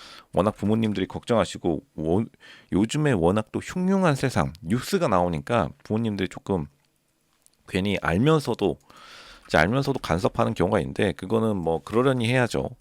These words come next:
어쩔 수가 없는 노릇이고 그러려니 해야 된다. 그러려니. 그러려니 해야 되고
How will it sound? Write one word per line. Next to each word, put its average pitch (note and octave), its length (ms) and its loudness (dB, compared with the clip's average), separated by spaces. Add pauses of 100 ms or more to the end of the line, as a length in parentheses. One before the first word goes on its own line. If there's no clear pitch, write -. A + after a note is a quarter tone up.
(280)
어쩔 G#2+ 160 -6
수가 - 200 -6
없는 D#2 320 -2 (500)
노릇이고 E2+ 600 -4 (220)
그러려니 A2+ 420 0
해야 A2 80 0
된다. D2+ 380 -6
그러려니. C#2+ 480 -8 (1200)
그러려니 F#2 380 0
해야 G#2 120 -2
되고 E2+ 400 -4